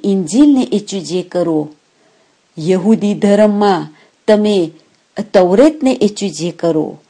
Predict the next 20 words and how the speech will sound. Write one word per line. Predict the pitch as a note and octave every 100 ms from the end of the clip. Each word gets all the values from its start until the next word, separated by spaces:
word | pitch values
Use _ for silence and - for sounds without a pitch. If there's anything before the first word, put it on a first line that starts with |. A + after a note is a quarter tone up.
| _ _ -
એવી | G#3+ G#3+ G3
રીતના | G3+ - E4+ C5+ G4 - -
જે | D3 - A#3+ B3
જે | G#3+ A3+
કિતાબો | G#3+ G#3 G#3 G3+ F3+ G#3
નાઝિલ | F#3+ F3+ F3+ G#3
થઈ | G#3 - A3
છે, | A3+ G#4+ B4+ E4+ - - _
તેના | G#3 A3+ A#3+
બારામાં | G3 F#3 F#3+ C4+ A4 F#4 F#3
જાણવું | G3 F#3 C4 A#4 - G3
જરૂરી | F3 B3+ D#4 A#3
છે. | - E3+ D#3 - _ _ _ _ _ _ _ _
અને | G3+ G3 F#3
જો | C#3+ F#3+
તમને | G3 G3 F#3+ F3+
બુદ્ધિઝમના | D3+ F3 F#3+ F#3 D#3 F#3 F3+
બારામાં | D#3+ F3 F3+ F#3 F3+ D#3
જાણવો | E3+ E3+ F#3 G#3
હોય, | D#4+ C#5+ G4+